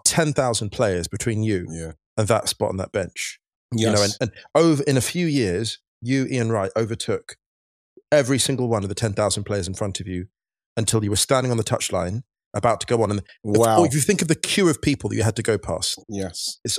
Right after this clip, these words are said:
Speaker 1: unreal. And the same with the writer. Like, it's a, obviously a different level of, you know, <laughs> difficulty, to be honest. But in terms of getting published, like, I have this contentment. And I had a friend, she said to me, "Oh, you're the most impatient person I've ever met.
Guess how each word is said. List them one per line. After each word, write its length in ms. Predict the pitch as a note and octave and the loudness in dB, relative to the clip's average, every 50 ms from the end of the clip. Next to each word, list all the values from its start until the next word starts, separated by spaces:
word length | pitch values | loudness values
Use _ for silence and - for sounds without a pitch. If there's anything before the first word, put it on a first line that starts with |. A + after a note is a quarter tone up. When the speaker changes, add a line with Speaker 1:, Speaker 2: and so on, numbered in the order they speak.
| - - | -2 0
Speaker 1:
unreal. 380 | E3 D3+ C#3+ C3 C3+ C#3+ A2+ | 0 0 2 2 2 2 2
And 80 | A2 D#3 | 2 2
the 40 | D#3+ | 2
same 220 | - G3+ F#3+ F#3 | 2 2 2 2
with 80 | E3 C3+ | 2 2
the 80 | C#3+ A#2 | 2 2
writer. 340 | C3 D#3 E3+ - - - | 2 2 2 0 -2 -2
Like, 200 | F#2 F2+ F2 - | -2 -2 -2 -2
it's 100 | A#2+ - | -2 -2
a, 80 | C3+ A2+ - - - | -2 -4 -4 -4 -2
obviously 260 | - A#2+ A#2 - - | -2 0 0 -2 -2
a 40 | G2 | -2
different 280 | - G#2+ - A2+ G#2+ A2+ | -2 -4 -4 -4 -2 -2
level 200 | G#2 G2 A#2+ A#2 | -2 -2 -2 -4
of, 140 | - - - - | -4 -4 -4 -2
you 60 | A#2+ | -2
know, 120 | F#2 E2 E2 - _ - - - | -2 -2 -4 -8 _ -20 -18 -18
<laughs> 300 | - - - - - - | -8 -6 -6 -6 2 2
difficulty, 460 | D#3 D#3 - D3+ B2+ C3 A#2 G2+ - | 4 4 4 2 2 2 0 0 -4
to 60 | - F2 | -4 0
be 60 | A2+ | 0
honest. 260 | G#2 G2 A#2 - - - | 2 2 2 0 2 2
But 160 | - - - - - - - - - - - _ | 0 0 0 -4 -14 -20 -20 -20 -20 -20 -4 _
in 120 | C3 B2+ | 0 2
terms 260 | A#2 - D3+ D#3 D#3+ C#3 | 4 4 2 2 2 0
of 80 | C3 | 0
getting 200 | - B2 A#2 A2 | 0 -2 -2 0
published, 380 | - C3+ C#3 B2+ B2 G#2+ - - - - | 0 0 2 2 0 -2 -2 -4 -6 -8
like, 220 | - - - - - _ _ _ _ _ _ _ _ _ _ _ _ _ _ - | -10 -14 -18 -20 -20 _ _ _ _ _ _ _ _ _ _ _ _ _ _ 0
I 80 | A#2 | 2
have 160 | A2 B2 B2 A2+ | 2 2 2 2
this 140 | B2+ - | 0 -2
contentment. 520 | - - A2 G#2 - - C#3 F#2 E2 F#2+ F#2 | -2 -2 -4 -2 0 0 0 0 -2 -4 -2
And 80 | F2+ | -2
I 60 | G2 G#2 | 0 2
had 120 | A#2+ A#2+ | 2 2
a 40 | A2 | 0
friend, 320 | - - B2+ B2 A2 G#2+ - | 0 0 0 0 0 -2 -4
she 100 | - - | -6 -6
said 140 | - - - | -6 -6 -6
to 80 | - | -6
me, 80 | G2+ G2 - | -8 -6 -4
"Oh, 80 | G#2 A2 | -2 -2
you're 100 | G#2+ G2+ | -2 0
the 40 | G#2+ | 0
most 200 | G#2+ G2+ - - | -2 -2 -2 -4
impatient 480 | - F2+ - - C#3 C3 A2 - C3+ - | -6 -4 0 0 0 0 0 -2 -4 -4
person 300 | - B2 A#2+ - G#2 F#2+ | -4 -4 -2 -2 -4 -4
I've 60 | F2+ G2 | -4 -4
ever 80 | F#2 | -4
met. 200 | F#2 F2+ E2 - | -4 -4 -6 -8